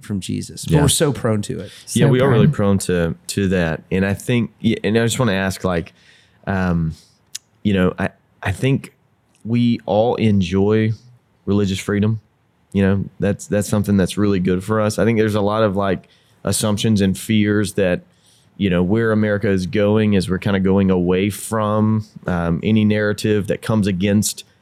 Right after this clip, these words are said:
Speaker 2: the cultural, uh, you know, mantra of the day, which is highly individualistic.
Speaker 1: Right, yeah.
Speaker 2: And you are ul-, ultimately is humanistic, is humanism, right? The worship of human, the worship of man,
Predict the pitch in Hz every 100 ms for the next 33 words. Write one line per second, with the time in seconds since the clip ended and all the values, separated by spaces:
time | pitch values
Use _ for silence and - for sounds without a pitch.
0 | _ - 113 - 117 110 - 113 107 104
1 | 98 - - 95 80 101 92 92 98 101
2 | - 110 76 95 92 90 95 104 131 92
3 | - 82 - 98 101 104 104 95 92 90
4 | 90 107 120 - 117 110 - 117 110 101
5 | 107 98 90 87 92 - 107 110 110 95
6 | 95 90 - 120 - 135 135 113 104 95
7 | - 110 87 87 - 80 - 90 - 131
8 | 117 110 - 73 87 92 90 85 90 101
9 | - - 90 - 110 92 78 90 90 87
10 | 98 - - 87 92 95 90 85 87